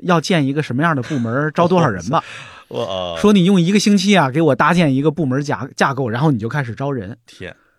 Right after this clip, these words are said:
Speaker 1: 然后后来我就招了十几二十个人，然后建，
Speaker 2: 对。
Speaker 1: 从头建了一个新部门儿。
Speaker 2: 嗯，嗯。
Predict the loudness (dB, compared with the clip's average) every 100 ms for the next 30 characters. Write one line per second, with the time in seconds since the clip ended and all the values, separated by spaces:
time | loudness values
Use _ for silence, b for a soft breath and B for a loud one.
0 | _ _ -6 0 2 2 0 -4 -4 -2
1 | -2 -4 -6 -6 -6 -6 -8 -12 -12 -12
2 | -12 -8 -6 -6 -8 2 4 4 2 0
3 | -2 -2 -8 -10 -6 -6 -8 -14 -14 -12
4 | -10 -12 -12